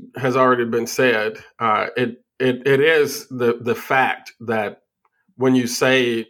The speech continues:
that you are a part of a, a party, like, I, I even feel like we should, uh, have a campaign to maybe put that in our lexicon, that I'm a part of a party, more so than saying I am a,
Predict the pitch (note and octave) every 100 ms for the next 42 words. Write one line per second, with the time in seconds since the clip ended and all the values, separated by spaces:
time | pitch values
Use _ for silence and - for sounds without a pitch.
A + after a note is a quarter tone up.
0 | - A#2+ G#2+ A#2+ A#2 A2+ A2+ G#2+ - G#2+
1 | - C3+ B2+ A2+ D3+ G3+ _ - A2 B2
2 | A2+ G#2+ G#2 A2 C#3 C#3 D3 D#3+ C#3 B2+
3 | - - C#3 B2 B2+ B2+ B2+ A2 - _
4 | _ - A2+ G#2 G2+ D3 D3+ C#3+ C#3+ C3
5 | C3+ C3 C3 B2 B2 A2 G#2 A#2 A#2+ A2+
6 | - C3+ C3 A#2+ A#2+ A2 - A#2+ A#2+ A#2
7 | A2+ G#2+ _ _ G#2+ G#2+ B2 B2 - -
8 | A2+ G2 G2+ - _ _ - G#2+ - A#2
9 | A#2 G#2+ - D#3 C#3 C3 - - A#2+ A2+
10 | G#2 G2 - A2 - B2+ A2 G#2 G2 G2
11 | _ _ - A2+ A2 A2+ A2 A#2+ A2 -
12 | A#2 A2+ - B2 A#2+ A#2 A2+ A#2 A#2 G#2+
13 | G2+